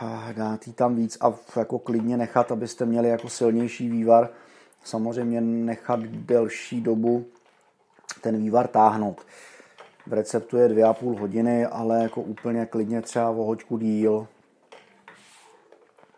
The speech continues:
Tak. Ale teď děláme sýr, ne žádnej salám. Tak. Jo, pozvol namícháme.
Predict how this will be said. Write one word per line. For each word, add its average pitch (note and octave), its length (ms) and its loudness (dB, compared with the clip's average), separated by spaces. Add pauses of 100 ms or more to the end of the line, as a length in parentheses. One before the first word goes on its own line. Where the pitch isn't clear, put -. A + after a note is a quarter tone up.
(100)
Tak. - 600 -10 (680)
Ale A2 200 4
teď A2 160 -6
děláme A2+ 440 4
sýr, G#2+ 340 -4
ne G#2+ 160 -8
žádnej G#2 400 -6
salám. G2 540 -6 (1800)
Tak. - 720 -18 (1900)
Jo, A#2 200 -2 (100)
pozvol B2 400 0
namícháme. C3 1000 -2